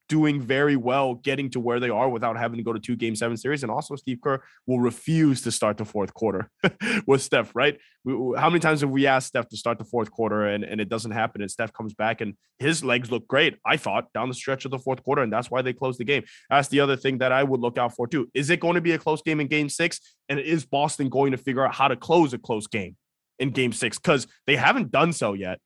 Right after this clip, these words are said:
The two games that they've won in game one, they essentially blew the Warriors' doors off and kinda shook 'em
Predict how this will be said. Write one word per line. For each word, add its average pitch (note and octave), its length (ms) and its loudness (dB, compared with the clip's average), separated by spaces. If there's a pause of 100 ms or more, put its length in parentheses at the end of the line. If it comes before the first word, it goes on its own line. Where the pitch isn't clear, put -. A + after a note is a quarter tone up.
(560)
The D#3+ 120 4
two A#3 260 2
games G#3+ 240 4
that D#3+ 160 2
they've C#3 160 0
won C3+ 240 2
in A#2 80 -2
game B2+ 240 0
one, B2+ 200 2
they A2+ 100 0
essentially B2 340 -4
blew A2+ 320 0
the B2 60 2
Warriors' A2 400 -2
doors A2+ 260 -2
off F#2 300 -4
and F2+ 100 -12
kinda G#2+ 260 -2 (160)
shook - 400 0
'em F2 200 -8